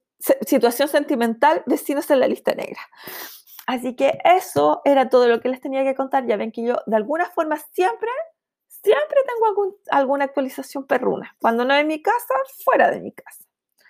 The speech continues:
Eso, así que les pido, por favor, si ustedes pueden, eh, anden con comida de perrito,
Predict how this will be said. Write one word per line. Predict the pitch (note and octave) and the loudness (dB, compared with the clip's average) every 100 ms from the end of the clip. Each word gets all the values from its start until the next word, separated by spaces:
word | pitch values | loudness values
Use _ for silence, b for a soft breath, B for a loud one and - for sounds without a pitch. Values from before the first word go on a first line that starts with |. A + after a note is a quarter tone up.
| b b b b | b b b b
Eso, | - A3+ G3 - | -4 -2 -2 -2
así | A#3+ A#3 | -4 -6
que | A3 B3 | -2 0
les | A#3 | 0
pido, | - C#4 D#4+ | -4 -2 0
por | E4+ F4+ | -2 -4
favor, | - B3 A#3 B3 C#4+ C#4+ - _ _ | 0 0 4 4 4 0 -8 _ _
si | - | -10
ustedes | B3+ C4+ C4+ C#4+ _ | -4 0 0 0 _
pueden, | C4 C4 C4+ D#4 - _ _ _ _ _ _ _ _ _ _ _ _ _ _ | 4 4 2 -2 -14 _ _ _ _ _ _ _ _ _ _ _ _ _ _
eh, | - G#3+ G#3+ G#3 - _ _ - | -2 0 0 -4 -8 _ _ -6
anden | C#4+ C4+ C#4+ | -4 -4 -8
con | C#4 - C4+ | -8 -8 -8
comida | C4 C4 C#4 C#4 | -6 -4 -2 0
de | C4+ | 0
perrito, | C4 C4+ C4 B3+ B3+ B3 C4 | -2 -2 -4 0 0 0 -8